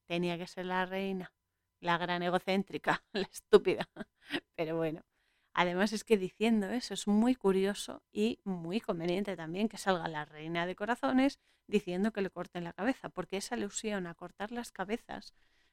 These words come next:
se refiere a no permitir que uno se eleve, porque la conexión que nos une a lo más elevado es la cabeza, la mente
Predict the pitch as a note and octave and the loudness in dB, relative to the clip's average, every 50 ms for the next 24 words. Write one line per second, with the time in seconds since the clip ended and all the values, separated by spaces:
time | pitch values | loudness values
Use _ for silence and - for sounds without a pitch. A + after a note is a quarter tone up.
0 | _ - - G#3+ G3 F#3+ F#3 - - A#3 C4 C4+ A3 G3 B3 - _ _ _ _ | _ -4 0 0 0 0 0 -4 0 2 4 4 2 0 -4 -10 _ _ _ _
1 | _ _ _ _ _ _ _ _ _ _ _ _ _ - F#3+ G#3 A3 A3 A3 A3+ | _ _ _ _ _ _ _ _ _ _ _ _ _ -2 2 4 4 4 4 2
2 | A3+ - - A#3+ A3+ G3+ F#3+ F3+ - A3+ A3 - - F#3+ F#3 F#3 G3 G#3+ B3 - | 2 2 2 2 4 2 0 2 0 0 0 0 2 2 2 2 2 2 0 0
3 | - - F3 E3+ E3+ E3+ F#3+ B3+ C4 G#3 E3+ - _ _ _ _ _ _ _ _ | 0 0 0 0 0 4 4 4 4 2 0 -14 _ _ _ _ _ _ _ _
4 | - F#3+ F#3 - F#3 F3 E3+ - - F3+ F3 F3 - - - - - G3+ G#3 G#3+ | -2 -2 -2 0 0 -2 -2 -2 -4 -6 -6 -6 -6 -8 -10 -6 -4 -2 -2 0
5 | - A3+ A3 G#3+ G#3 - - - - A3+ A#3 G#3+ F#3 F3 - - _ _ _ _ | 2 4 4 4 2 0 -4 -8 -4 -2 -2 -2 -2 -2 -6 -12 _ _ _ _
6 | _ _ _ _ _ _ _ _ _ _ _ - F3+ F3+ F3+ F3+ F#3 G3 - - | _ _ _ _ _ _ _ _ _ _ _ -2 0 0 2 2 2 2 2 2
7 | A#3 A3 G#3 F#3+ G3 G3+ A#3 - - G#3+ F#3+ E3+ - - E3+ E3+ A#3 C#4 - _ | 4 4 4 2 0 -2 -4 -4 -2 -2 -2 -2 -4 -6 -6 -4 -4 -4 -4 _
8 | - D#3+ - _ _ - F3+ E3+ E3 E3+ F3 G3+ B3 B3+ A#3 - - E3+ F3+ | -16 -16 -16 _ _ -10 -8 -6 -4 -4 0 4 4 4 4 4 -2 -14 -16